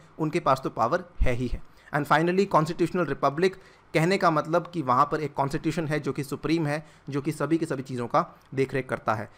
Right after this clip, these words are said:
And रिपब्लिक कहने का मतलब कि वहाँ पे जो नॉमिनल हेड हैं यानी कि प्रेसिडेंट वो इलेक्टेड हैं, वो कोई हेरिडिटरी पोस्ट वहाँ पर नहीं है। So ये गवर्नमेंट वहाँ पे चलती है।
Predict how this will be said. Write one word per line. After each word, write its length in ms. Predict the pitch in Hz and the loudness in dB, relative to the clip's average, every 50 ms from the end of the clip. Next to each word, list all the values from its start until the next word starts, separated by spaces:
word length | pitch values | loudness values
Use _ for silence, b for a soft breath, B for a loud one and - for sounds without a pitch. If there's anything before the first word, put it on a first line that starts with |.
| b b b | b b b
And 120 | 135 143 135 | -4 -2 -2
रिपब्लिक 360 | 135 - 156 156 180 190 185 | 0 0 0 2 2 0 0
कहने 220 | 156 147 147 151 | 0 -2 -2 -2
का 120 | 151 156 143 | -2 -2 -2
मतलब 320 | 135 131 135 156 165 156 | -4 -4 -2 -4 -4 -4
कि 80 | 160 151 | -4 -6
वहाँ 220 | 127 120 123 131 | -6 0 0 0
पे 180 | 131 - 147 135 | -2 -2 -6 -4
जो 200 | 127 - 127 b b b b b b b b | -4 -4 -6 b b b b b b b b
नॉमिनल 440 | 139 143 147 160 185 196 208 208 180 | 0 4 4 6 6 6 6 4 4
हेड 200 | 156 165 175 160 | 4 4 2 2
हैं 120 | 143 135 120 | 0 -2 -2
यानी 220 | 127 123 123 127 | -2 -2 -2 -2
कि 100 | 131 143 | -6 -6
प्रेसिडेंट 480 | - - 147 143 156 180 170 139 123 - | -2 0 0 2 4 4 2 2 -2 -6
वो 340 | 135 120 123 156 202 202 - - | -10 -4 2 4 4 4 4 0
इलेक्टेड 420 | 151 151 160 156 - - 185 180 | -2 0 0 -2 0 2 4 4
हैं, 180 | 160 131 120 110 - | 4 2 -2 -6 -8
वो 260 | 120 117 131 156 190 | -6 -2 2 2 2
कोई 260 | 185 - 156 190 208 202 b b b b b - | 2 2 -2 -2 -4 -4 b b b b b -2
हेरिडिटरी 460 | 151 160 190 180 190 185 156 180 208 | 2 2 4 4 2 -2 -2 -2 -4
पोस्ट 260 | 196 - 147 156 - 151 | -2 -2 -2 -2 -2 -2
वहाँ 140 | 123 113 110 | -4 -4 -4
पर 220 | - 185 - - - | -4 -8 -10 -10 -10
नहीं 240 | 123 117 107 117 113 | -10 -8 -8 -8 -8
है। 140 | 107 101 101 b b b b b - | -10 -12 -14 b b b b b 0
So 120 | - 175 | 2 2
ये 280 | 165 135 143 185 226 226 | 2 4 4 4 4 4
गवर्नमेंट 440 | 170 170 165 165 175 180 190 190 175 | 6 6 4 6 4 2 0 0 0
वहाँ 180 | 151 147 151 | 2 2 2
पे 100 | 151 170 | 2 0
चलती 320 | 156 - 139 143 - 180 165 | -2 -2 -2 -2 -2 -4 -4
है। 180 | 165 170 170 | -2 -4 -6